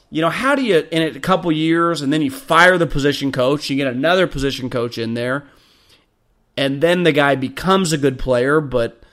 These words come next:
you know, I, I, I just, I think it's difficult.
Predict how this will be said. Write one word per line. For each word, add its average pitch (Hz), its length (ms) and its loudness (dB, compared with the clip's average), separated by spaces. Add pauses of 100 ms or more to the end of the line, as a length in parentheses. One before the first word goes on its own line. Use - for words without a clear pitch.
(320)
you 165 80 -4
know, 185 100 0
I, 180 120 4
I, 156 180 -4 (100)
I 175 60 -4
just, 208 380 -10
I 160 80 0
think 214 180 -4
it's 139 120 -4
difficult. 185 440 0